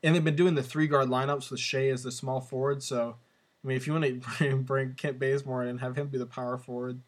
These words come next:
you, he's got, like, a seven-foot wingspan. That'd be, uh, that would be interesting. May-, maybe you could get Rick Carlisle to defect and just lead, like, a, like, a four team, four guard unit, and then have Steven Adams at center.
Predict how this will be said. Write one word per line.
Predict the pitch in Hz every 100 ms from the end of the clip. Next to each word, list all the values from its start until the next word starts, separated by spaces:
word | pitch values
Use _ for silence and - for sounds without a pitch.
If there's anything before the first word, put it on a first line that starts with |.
| -
you, | 131 127 _ _ _ _ _ _
he's | -
got, | 208 151
like, | 127
a |
seven-foot | 123 139 139 139 123
wingspan. | 127 151 - 123 117 123
That'd | 139
be, | 151 127 123 - _ _ _ _ _ _ _
uh, | 135 127 123 120 123 127 _ _ _ -
that | 143 151
would | 151
be | 143 139
interesting. | 135 147 - 123 113 120
May-, | 135 143
maybe | 147 160
you | 175
could | 165 143
get | 156
Rick | 139 151 -
Carlisle | 135 135 147 147 135
to | 123
defect | 123 - 127 143 -
and | 123 127
just | 123 123
lead, | 127 127
like, | 127 120
a, | 123 117 113 - _ _ _ -
like, | 131
a | 127
four | - 143 139
team, | 135 143 135 127
four | 123 - 143 139
guard | 131 135 135 127
unit, | 135 143 143 -
and | 127 123
then | 120
have | 127 123
Steven | - 135 131
Adams | 123 131 127
at | 123
center. | - 131 135 143